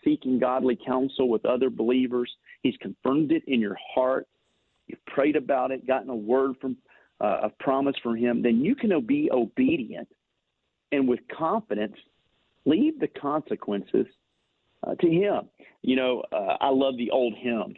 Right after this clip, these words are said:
I love the new songs, but I grew up in the church, Bill and Peter, and man, those old hymns that I learned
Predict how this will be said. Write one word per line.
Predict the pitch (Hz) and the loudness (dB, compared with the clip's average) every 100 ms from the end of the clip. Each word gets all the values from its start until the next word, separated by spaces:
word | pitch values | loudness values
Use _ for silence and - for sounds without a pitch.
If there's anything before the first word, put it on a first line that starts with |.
| - | -2
I | 151 | 2
love | 147 120 | 2 0
the | 113 | 0
new | 127 131 | 0 0
songs, | - 127 127 123 - _ _ - - - | -2 0 -2 -4 -12 _ _ -20 -8 -2
but | 123 | 0
I | 139 | 0
grew | 120 120 120 | 2 2 2
up | - | 0
in | 117 | -2
the | 113 | 0
church, | - 120 117 - _ - 120 | 2 2 0 -8 _ -6 0
Bill | 123 120 | 2 2
and | 113 | 0
Peter, | 135 123 117 | 0 2 0
and | - 110 107 | -2 0 0
man, | 127 123 | 2 2
those | 139 135 | 2 0
old | 117 123 113 | 0 2 2
hymns | 107 117 117 113 | 0 0 2 2
that | 113 | 2
I | |
learned | 113 113 113 117 113 | 2 2 2 2 0